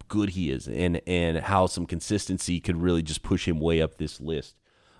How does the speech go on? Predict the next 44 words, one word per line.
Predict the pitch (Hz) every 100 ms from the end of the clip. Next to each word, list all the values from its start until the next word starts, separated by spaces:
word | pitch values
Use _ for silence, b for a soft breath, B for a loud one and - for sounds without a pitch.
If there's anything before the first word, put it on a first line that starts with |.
| -
Um, | 69 69 55
if | 82
you're | 90
doing | 95 95
dynasty | 98 101 101 - 90
leagues, | 82 80 78
uh, | - 78 55
Deontay | 50 87 90 92 87 - _ _ _ _ - 98
Johnson's | 95 85 87 78
a, | 80
a | 78
really | 80 90
nice | 82 82
sleeper | - 90 78 71
'cause | 76
he's | 85
not | 101
getting | 101 85
talked | 87 82 -
about | 73 71
high | - 85 78
enough, | 71 67
but | -
you | 78 78
can | 82
draft | 80 80 -
him, | 78 - b -
you |
know, | 82 82 - - -
outside | 85 82 80 80
the | 82
top | 78 82
twenty | - 92 92
players. | 98 107 143 73
And | 76
I | 82
think | 92
rest | 85 90 -
of | 92
career, | - 90 90 127 90 - _ _ _ -
I'll | 98
take | - 117 -
Dante | 92 73 76
Johnson, | 65 60 - 50